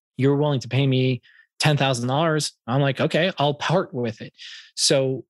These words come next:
the idea of, of Bitcoin, you know, being a tradable is different in the sense that Bitcoin is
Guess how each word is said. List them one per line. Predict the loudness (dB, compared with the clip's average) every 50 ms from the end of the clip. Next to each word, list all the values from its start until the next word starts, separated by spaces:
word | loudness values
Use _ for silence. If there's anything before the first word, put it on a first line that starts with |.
| _ -2
the | 0 2 2 4
idea | 2 2 0 0 2 2 2 2
of, | 2 0 0 -2 -4 -4 -4
of | -4 -4 -2
Bitcoin, | 0 -2 -2 -2 -2 -2 0 0 0 0 0 -2 -2
you | 0 2 2
know, | 2 2
being | 2 2 2 2
a | 2 0
tradable | 0 -2 0 2 2 2 2 2 0 0 0 0 0
is | 0 0 0 0
different | 2 0 0 0 -2 -8 -12 -12 -8 -4
in | -2
the | -2 0
sense | 0 0 0 0 0 -2 -2
that | -2 -2 -2 -4 -4 _ _ 0
Bitcoin | 0 0 0 -2 -2 0 0 2 2 2 2 2 2 0 0 -2 -6 _ _
is | 0 2 2 2 2 0